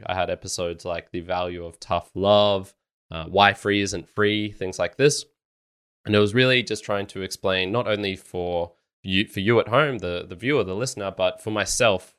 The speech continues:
what exactly makes up value for value and, and its, and its core principles. So that's always the season I kind of recommend for someone who, who wants to know, uh, just like the, the deeper underlying things.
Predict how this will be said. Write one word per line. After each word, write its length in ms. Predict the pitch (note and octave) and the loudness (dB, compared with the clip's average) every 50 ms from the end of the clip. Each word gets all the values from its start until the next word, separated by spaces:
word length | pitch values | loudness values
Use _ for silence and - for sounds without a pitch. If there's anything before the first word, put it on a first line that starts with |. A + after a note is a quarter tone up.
| _ _ | _ _
what 200 | A#2+ A#2+ C#3 C#3 | -2 0 2 2
exactly 680 | C3 G#2 - G#2 G#2 - - G#2 G2 G2 F#2+ F#2+ - _ _ _ _ _ | 2 2 0 -2 -2 -2 -4 -6 -6 -6 -6 -8 -10 _ _ _ _ _
makes 300 | - G2 G2 G2 - - | 2 4 4 4 4 0
up 180 | G2+ F#2 - - | -2 -2 -2 -2
value 280 | - F#2 F2+ F2+ F2+ | -4 -4 -4 -4 -6
for 160 | F2 - F2+ F2 | -8 -12 -10 -4
value 360 | F2 E2+ E2+ F2 E2+ E2+ E2 | -4 -2 -2 -2 -4 -6 -10
and, 140 | E2 E2 - | -12 -10 -10
and 120 | F2+ F2 | -8 -8
its, 260 | E2+ E2+ - - - - _ - | -8 -6 -8 -8 -8 -10 _ -8
and 80 | E2+ | -8
its 120 | F2 - - | -8 -8 -8
core 360 | - - G2+ G2 G2 F#2+ F2+ | -2 0 2 2 2 2 0
principles. 600 | - - G2 E2+ - - - F2 E2+ - - - | -2 -6 -8 -8 -8 -10 -12 -14 -14 -12 -10 -4
So 200 | - F#2 F2 E2+ - _ _ _ _ _ _ | 0 0 0 0 -2 _ _ _ _ _ _
that's 180 | - C3+ C3 - | 6 6 6 6
always 260 | D#3 D3 C3+ B2 - | 4 4 2 2 0
the 80 | A2+ | -2
season 300 | G#2 - G#2 G2+ G2 G#2 | -4 -4 -4 -4 -4 -4
I 80 | G2 F#2 | -4 -4
kind 240 | F#2 - - G2+ F#2+ | -4 -4 -6 -6 -4
of 60 | F2 | -4
recommend 420 | F2+ F#2 - - F#2 F#2 F2+ F#2 | -4 -6 -6 -6 -8 -8 -8 -8
for 120 | - - F#2 | -10 -10 -10
someone 340 | - - F2 F2 F2 E2+ F2 | -10 -10 -8 -8 -10 -8 -8
who, 260 | F2 E2+ E2+ F2 F#2 - - | -10 -10 -10 -12 -14 -14 -12
who 120 | G2 F2+ | -10 -6
wants 240 | F2 F#2 F#2 - - | -6 -6 -6 -6 -8
to 80 | - F2+ | -8 -6
know, 240 | F2+ F2 F2 F2 F2+ - _ _ _ _ _ _ _ | -6 -6 -6 -8 -10 -14 _ _ _ _ _ _ _
uh, 280 | - F2+ F2 E2 - - | 0 2 2 2 -2 -6
just 300 | B2+ B2+ C#3+ C3+ - - | -4 -2 -2 -2 0 -2
like 180 | G#2+ F#2 - | -2 -2 -2
the, 160 | - G#2 G#2 G2+ | -2 -2 -2 -2
the 160 | G2 G#2+ G#2+ | -2 -4 -6
deeper 320 | G2+ G#2 A2+ A#2 - C3 | -4 -4 -6 0 4 4
underlying 560 | A2+ - - A2 - A#2+ A#2 A#2+ A#2+ B2+ C3 | 4 4 4 0 -2 -2 -2 0 0 -2 -2
things. 400 | B2+ - E3 F3+ G#3 - - - | -2 -4 -4 -4 -4 -6 -8 -10